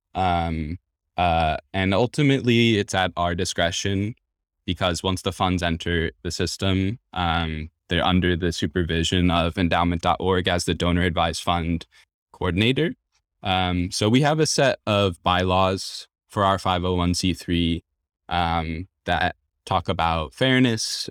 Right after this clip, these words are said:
and equality and, like, what we w-, sort of wanna support. Um, and at the end of the day, we can decide not to, not to, um, allow a grant to go through if we don't feel like those, that five oh one C three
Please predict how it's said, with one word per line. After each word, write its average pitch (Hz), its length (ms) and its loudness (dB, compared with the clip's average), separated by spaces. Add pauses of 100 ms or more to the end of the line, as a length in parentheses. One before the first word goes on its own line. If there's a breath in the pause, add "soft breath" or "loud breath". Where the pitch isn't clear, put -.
and 85 640 -4 (260)
equality 107 640 2
and, 90 120 0
like, 82 160 -2
what 95 140 2
we 104 100 4
w-, 101 160 0
sort 95 200 -2
of 92 100 -6
wanna 92 200 0
support. 95 500 -4 (500 soft breath)
Um, 85 580 0
and 92 160 -2
at 95 140 0
the 107 100 4
end 107 120 4
of 101 60 0
the 104 60 2
day, 98 240 2
we 92 120 0
can 95 160 -2
decide 87 380 -2
not 82 220 -2
to, 82 400 -2 (180)
not 92 160 0
to, 85 520 0
um, 85 500 -2 (100)
allow 85 280 2
a 82 40 -2
grant 80 220 -4
to 87 100 -4
go 78 140 -2
through 76 340 -4
if - 160 -10
we 92 80 4
don't 82 200 0
feel 87 180 2
like 80 180 -2
those, 78 520 -4 (420)
that 98 180 0
five 92 200 2
oh 87 80 0
one 85 200 -2
C 87 160 -4
three 87 480 -2